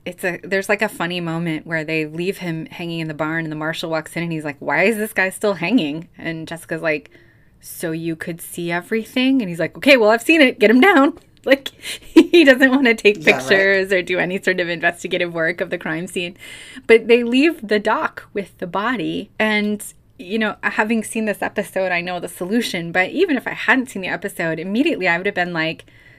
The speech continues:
Speaker 1: "The guy's just gonna tamper with the evidence. Like, why would you leave this doctor with the body when he's one of five possible suspects,"
Speaker 2: Right.
Speaker 1: right? There's a storm. There's a cl-, we're in a closed environment. It's
Speaker 2: Right.
Speaker 1: remote. Like,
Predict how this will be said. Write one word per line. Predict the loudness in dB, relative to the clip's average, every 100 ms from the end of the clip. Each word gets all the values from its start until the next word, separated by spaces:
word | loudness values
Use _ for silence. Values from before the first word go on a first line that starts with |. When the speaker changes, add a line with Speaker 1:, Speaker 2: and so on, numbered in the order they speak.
| _ _
Speaker 1:
"The | 4
guy's | 6 6
just | -2
gonna | -4 -4
tamper | -2 -2 -2
with | -2
the | 0
evidence. | 0 -2 -6 -8 -8
Like, | -6 -6 -4
why | 0 0
would | -2 -4
you |
leave | -2 -2 -2
this | -4
doctor | -4 -4 -6
with | -6
the | -4
body | -2 -2 -2
when | -6 -8
he's | -6 -6 -4
one | -2 0
of | -2 -4 -16 _
five | 2 4 2 -2
possible | -6 -4 -4
suspects," | 0 0 0 -4 -4 -4 -2
Speaker 2:
Right. |
Speaker 1:
right? | -2 -2 -6 -4
There's | -2 -2
a |
storm. | -4 -4 -2 0 2 2 0 -2 0
There's | 0 0 0
a | 0 -2 -4
cl-, | -6 -6
we're | -6
in |
a | -6
closed | 0 4 4 2
environment. | 0 2 0 0 -2 -2 -6
It's | -8 -10
Speaker 2:
Right. | -4
Speaker 1:
remote. | -2 0 0 0 -4 -6 -4
Like, | -4